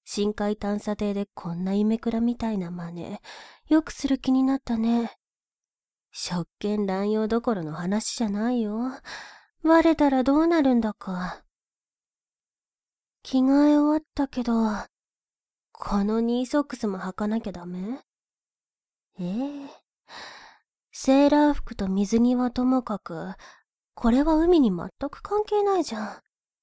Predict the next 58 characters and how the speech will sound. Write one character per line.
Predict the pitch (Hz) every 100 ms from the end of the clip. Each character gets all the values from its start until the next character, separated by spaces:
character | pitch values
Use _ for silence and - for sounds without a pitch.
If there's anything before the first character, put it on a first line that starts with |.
| _ _ _ _ _
性 | - - 269 294
癖 | 277 277 -
の | 254 220
ゴ | - 180
リ | 214
押 | 269
し | 277 285
じ | 247
ゃ | 247
ん。 | - _ _ _ _ _ _ _ _ _ _ _ _ _ _
し | - - - -
ょ |
う | 185 185 185
が | 185
な | 185 185
い | 180
な。 | 175 180 185 - - - - - _ _ _ _ -
履 | 262
け | - 302
ば | 285 269
い |
い | 277 285
ん |
で | 269
し | 254 233
ょ？ | 247 277 - _ _ _ _ _ _ _ _ _ _ _ _ _ _ _ _
ジ | - 214 233
ロ | 233
ジ | 190
ロ | 185 180
見 | 202
る | 214
の | 202 180
も、 | 175 - 208 - - -
勃 | 247 277 277
起 | 311
す | - 311
る | 311
の | 285
も | 240
別 | 214 233 254
に | 269
構 | - 262 277
わ | 285
な | 285 269
い | 247
け | 214
ど、 | 196 196 196 - - _ _
操 | - 185 208
縦 | 269 269
は | 277
ち | -
ゃ | 247
ん |
と | 262
し | 285 -
て | 311
よ。 | 285 170 233